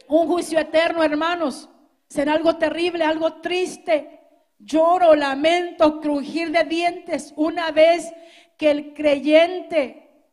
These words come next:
creyente puede ser el que crea la palabra, por descuido espiritual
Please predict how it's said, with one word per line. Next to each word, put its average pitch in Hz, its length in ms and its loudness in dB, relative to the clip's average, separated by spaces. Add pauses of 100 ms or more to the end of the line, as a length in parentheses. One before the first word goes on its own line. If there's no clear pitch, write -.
(100)
creyente 285 540 -2
puede 294 200 0
ser 294 140 -4
el 285 60 -14
que 269 140 -8
crea 294 220 -2
la 311 160 -4
palabra, 294 920 -6
por 285 280 2
descuido 320 800 -4
espiritual 302 920 -2